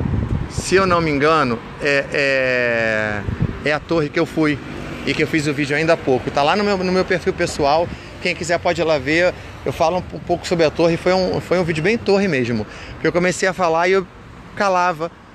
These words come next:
Porque eu tava, assim, sendo completamente, é, engolido por toda aquela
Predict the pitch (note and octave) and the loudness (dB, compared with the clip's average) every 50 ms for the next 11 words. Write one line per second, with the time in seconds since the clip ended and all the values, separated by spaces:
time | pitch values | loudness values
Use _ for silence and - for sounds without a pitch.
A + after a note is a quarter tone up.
0 | - - - - - - - F#3 D3+ - - G#3 F#3+ F#3 - - E3 F3 F3+ E3+ | -20 -20 -18 -18 -12 -2 0 0 0 0 0 2 2 2 2 2 0 0 2 2
1 | F#3+ F3+ F3 - - - - - - - F3+ F#3 - - G#3+ F#3 E3 C3+ - - | 2 0 0 0 -4 -8 -18 -18 -10 -4 -2 -2 0 0 -2 -2 -2 -4 -6 -10
2 | - - F3+ F#3 G3 F#3+ G3+ F#3+ F3+ D#3+ C3+ - - - - - - - G3+ G3 | -4 0 0 2 4 6 6 6 6 6 4 0 -4 -16 -16 -12 -4 -2 -2 2
3 | G3+ A3 A3 G#3+ A3+ G#3 G3 G3 G3 G#3 G3 - - - G3+ F#3+ F#3+ F#3 F3 E3+ | 2 2 2 4 2 2 2 2 2 0 0 -2 -2 0 2 2 4 4 4 4
4 | E3+ - - - F3 F3 E3 D#3+ D#3 C#3+ D3+ C#3+ C#3 B2+ A#2+ - - - - - | 2 2 2 2 4 6 6 6 4 4 4 2 2 0 -2 -4 -12 -16 -16 -16
5 | - - - - - - - - - - - D#3 E3+ F3 B3+ C4+ A3 G#3+ A3+ A#3+ | -14 -16 -16 -16 -14 -14 -14 -14 -14 -8 -4 -2 2 4 4 4 6 6 4 4
6 | F#3+ G3 - - - - - - - - - F#3+ D3 - - F#3 F#3 F#3 G3+ G#3 | 4 2 0 -2 -6 -16 -16 -16 -10 0 0 0 0 2 2 2 4 4 4 2
7 | G3+ G3+ F3+ F3+ F3 F3 | 2 2 2 2 2 0